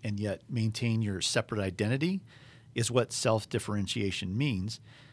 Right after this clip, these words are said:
And I've mentioned that Jesus is the most self-differentiated person who ever lived. We're gonna explore some examples of that in just a minute. But because we're formed by these forces around us, the mirrors around us, it simply just means that we're human beings because we care about, uh, what people think about us. So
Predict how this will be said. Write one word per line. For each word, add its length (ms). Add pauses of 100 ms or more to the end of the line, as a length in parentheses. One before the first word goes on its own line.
(120)
And 80
I've 140
mentioned 340
that 120
Jesus 420
is 100
the 80
most 240
self-differentiated 880
person 320
who 80
ever 180
lived. 480 (240)
We're 120
gonna 180
explore 400
some 160
examples 480
of 80
that 200
in 100
just 200
a 40
minute. 340
But 180 (400)
because 380
we're 120
formed 540
by 160
these 180
forces 400
around 300
us, 80
the 100
mirrors 380
around 400
us, 240 (540)
it 260
simply 380
just 320
means 320
that 160
we're 80
human 320
beings 340
because 320
we 80
care 260
about, 260 (280)
uh, 200
what 180
people 260
think 260
about 260
us. 120
So 400